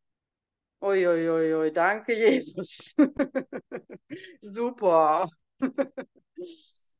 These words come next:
Krankheit nämlich ist das Zeugnis seiner Schuld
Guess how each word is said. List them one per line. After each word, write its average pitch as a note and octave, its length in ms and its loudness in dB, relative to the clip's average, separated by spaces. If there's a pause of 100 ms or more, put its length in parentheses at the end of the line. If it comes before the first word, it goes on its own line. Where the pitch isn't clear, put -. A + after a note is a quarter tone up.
(300)
Krankheit B3+ 500 4
nämlich A#3 340 -4
ist G#3 280 -6
das G3+ 180 -6
Zeugnis A3 600 -6
seiner G3+ 460 -4
Schuld G3 480 -8